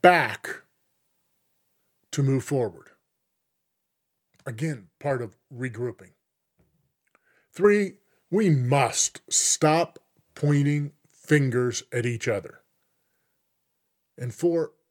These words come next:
"Let's stop yelling at each other." We're all Americans. For the most part, I think we all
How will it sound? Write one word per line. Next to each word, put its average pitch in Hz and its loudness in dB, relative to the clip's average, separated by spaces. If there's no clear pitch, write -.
"Let's - 0
stop 175 -2
yelling 117 0
at 120 -10
each 104 -6
other." - -14
We're 135 -6
all 202 -4
Americans. 131 -8
For 156 -12
the 175 -8
most 208 -8
part, 156 -6
I 147 -6
think - -12
we 127 -12
all 113 -6